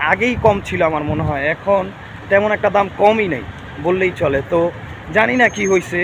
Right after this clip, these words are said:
এই রমজান মাসে, সকলেই বলে যে রমজান মাসে নাকি সৌদিতে দাম কমে,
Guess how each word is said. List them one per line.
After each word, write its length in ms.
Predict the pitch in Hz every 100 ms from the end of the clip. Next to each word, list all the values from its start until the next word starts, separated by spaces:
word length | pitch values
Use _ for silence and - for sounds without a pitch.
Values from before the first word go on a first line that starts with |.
| 190
এই 80 | 170 170
রমজান 260 | 175 170 160
মাসে, 200 | 147 151 160 - -
সকলেই 340 | 156 175 180 170
বলে 140 | 170 175
যে 100 | 175
রমজান 320 | 165 160 165 160
মাসে 140 | 156 165
নাকি 200 | 156 151
সৌদিতে 320 | 160 151 156 147
দাম 180 | 139 143
কমে, 220 | 143 139